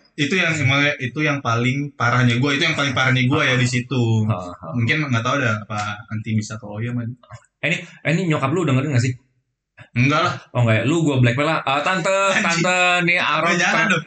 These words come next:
Speaker 2: Aaron
Speaker 1: Jangan
Speaker 2: mabok
Speaker 1: dong.
Speaker 2: kemarin terus sange," gitu.
Speaker 1: <laughs> Terkecewa, jangan.
Speaker 2: Tapi
Speaker 1: Kan gua
Speaker 2: emang
Speaker 1: selalu kelebihan, kelebihan gua.
Speaker 2: Tapi emang parah sih. Eh,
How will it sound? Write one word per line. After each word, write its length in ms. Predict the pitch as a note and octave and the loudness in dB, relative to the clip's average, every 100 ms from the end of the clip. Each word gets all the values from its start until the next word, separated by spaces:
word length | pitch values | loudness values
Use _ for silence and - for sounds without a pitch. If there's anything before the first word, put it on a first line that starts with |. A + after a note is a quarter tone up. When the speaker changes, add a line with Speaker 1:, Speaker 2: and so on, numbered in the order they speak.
| - | -4
Speaker 2:
Aaron 260 | D3 D#3+ | -2 0
Speaker 1:
Jangan 180 | F#3 F3 E3+ | 0 2 0
Speaker 2:
mabok 100 | E3+ | 2
Speaker 1:
dong. 140 | D#3+ F3 | 0 2
Speaker 2:
kemarin 260 | D#3+ D#3 E3 | 2 2 2
terus 180 | E3 E3 | 0 0
sange," 440 | D#3 D#3+ E3+ F3 E3+ | 0 2 2 4 2
gitu. 220 | D3 C#3+ D3 E3 - G#3+ | 2 0 0 0 -2 -2
Speaker 1:
<laughs> 320 | A3 G#3+ - | -2 -4 -4
Terkecewa, 520 | C#3 C3+ B2+ B2+ C3+ | -4 -2 0 0 0
jangan. 440 | A#2+ A2+ A#2+ G#2+ G2+ | 0 0 0 -4 -8
Speaker 2:
Tapi 40 | |
Speaker 1:
Kan 100 | G2+ | -4
gua 140 | D3 F#3+ | 0 0
Speaker 2:
emang 140 | F3 | 0
Speaker 1:
selalu 280 | D#3+ D3 C#3+ C#3 | 0 0 0 -2
kelebihan, 460 | A#2 B2 B2 B2 B2 | -2 0 2 2 0
kelebihan 380 | - A#2+ A#2 A#2 A#2 | -4 -2 0 2 0
gua. 220 | B2+ G#2+ - - - - _ _ _ - - _ | 0 -2 -6 -18 -20 -20 _ _ _ -20 -20 _
Speaker 2:
Tapi 180 | - C3+ | -4 0
emang 180 | F#3+ E3 | 0 0
parah 180 | D3+ C3 | 0 0
sih. 160 | B2 | 2
Eh, 400 | A#2+ C3 C3 C3 | 0 0 0 0